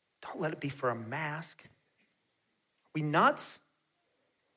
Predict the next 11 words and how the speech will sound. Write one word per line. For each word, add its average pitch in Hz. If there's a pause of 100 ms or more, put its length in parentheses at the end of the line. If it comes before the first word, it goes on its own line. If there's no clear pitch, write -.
(1800)
What -
are 143
we 143
called 151 (460)
to -
do? 120 (2250)
Here's 151
Second 156
Corinthians 131 (2250)
chapter -
five, 117